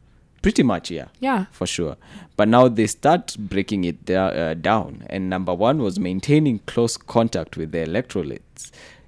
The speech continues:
Speaker 2: That
Speaker 1: Hey.
Speaker 2: is the most important. And that is why we, they have the seat.
Speaker 1: Mm-hmm.
Speaker 2: Because leadership, because the, the, the drafters of our constitution thought, and of course we the people, as we were giving ourselves this constitution, we wanted leaders who were accessible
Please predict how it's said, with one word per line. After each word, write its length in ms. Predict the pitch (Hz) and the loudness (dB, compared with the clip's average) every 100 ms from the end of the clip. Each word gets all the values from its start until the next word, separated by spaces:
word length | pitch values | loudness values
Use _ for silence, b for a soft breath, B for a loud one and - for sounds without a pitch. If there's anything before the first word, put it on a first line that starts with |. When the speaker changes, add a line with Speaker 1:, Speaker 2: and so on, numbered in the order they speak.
| - | 0
Speaker 2:
That 200 | 175 196 | 2 2
Speaker 1:
Hey. 60 | 190 | 0
Speaker 2:
is 220 | 170 156 | -6 -8
the 240 | 165 160 | -6 -6
most 460 | 160 160 180 180 - | -4 -2 -2 -2 -6
important. 540 | 156 165 160 - 156 170 | -10 -6 -8 -8 -8 -2
And 100 | 180 | 2
that 160 | 190 | 2
is 140 | 202 170 | 2 0
why 120 | 180 | 2
we, 260 | 165 160 160 | 2 -4 -4
they 200 | 185 175 | 0 0
have 340 | - 175 170 | 0 -2 -2
the 120 | 156 156 | -6 -10
seat. 460 | - 143 - - - | -10 -14 -16 -14 -4
Speaker 1:
Mm-hmm. 300 | 110 104 113 | -2 0 -2
Speaker 2:
Because 380 | 185 185 185 170 | -2 2 2 2
leadership, 600 | 196 202 190 185 - 165 - - 165 | 0 4 4 2 -4 -6 -8 -16 -8
because 300 | 175 196 175 | 0 2 4
the, 180 | 175 170 | 2 2
the, 240 | 175 175 | 2 0
the 220 | 165 180 | 0 -2
drafters 500 | 165 190 202 - 190 | 2 4 2 0 -4
of 140 | 175 165 | -2 -2
our 80 | 160 | -4
constitution 840 | - 165 - 170 - 190 - 170 | -4 -6 -6 -8 -6 -4 -2 -4
thought, 380 | 165 190 170 - - B B B | 0 2 2 -2 -12 B B B
and 100 | 170 | -4
of 140 | 170 - | -2 2
course 260 | 180 - | 2 4
we 100 | 185 | 2
the 120 | 175 165 | 4 4
people, 340 | 196 180 170 | 4 2 2
as 140 | 170 | 0
we 60 | 170 | 0
were 100 | 170 | -2
giving 440 | 165 180 180 180 - | -4 -4 -4 -2 -2
ourselves 580 | 170 175 - 170 170 | -2 -2 -2 -2 -2
this 180 | 165 180 | -2 0
constitution, 800 | - 180 - 165 202 196 240 214 | 4 2 0 -2 0 0 0 0
we 120 | 196 | -2
wanted 540 | 190 214 220 220 220 170 | 2 6 6 6 4 4
leaders 460 | 175 185 160 160 | 0 2 0 0
who 160 | - 196 | 0 2
were 140 | 170 - | 2 0
accessible 840 | 147 - 240 233 - 151 151 147 | -8 -4 -2 -2 -2 -4 -4 -6